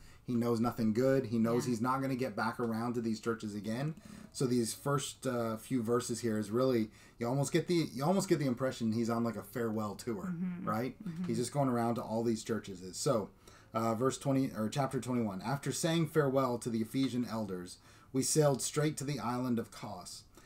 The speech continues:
Speaker 1: Uh, the next day we reached Rhodes and then went to Patara. Uh, there we boarded a ship sailing for Phoenicia. We sighted the island of Cyprus, passing it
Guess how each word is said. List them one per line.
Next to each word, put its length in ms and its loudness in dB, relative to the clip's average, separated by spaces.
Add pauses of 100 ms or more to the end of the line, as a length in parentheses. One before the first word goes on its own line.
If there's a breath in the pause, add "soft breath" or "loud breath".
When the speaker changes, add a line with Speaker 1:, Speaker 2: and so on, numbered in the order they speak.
(240 loud breath)
Speaker 1:
Uh, 300 4
the 140 0
next 280 4
day 220 4
we 160 4
reached 280 2
Rhodes 500 4
and 120 2
then 160 2
went 220 2
to 300 0 (360 loud breath)
Patara. 600 -4 (920 loud breath)
Uh, 420 0
there 260 6
we 120 6
boarded 420 2
a 120 -8
ship 420 -2
sailing 420 -2
for 160 -4
Phoenicia. 600 -2
We 140 0
sighted 380 0
the 120 -2
island 380 0
of 100 -4
Cyprus, 480 -2
passing 440 -4
it 200 -8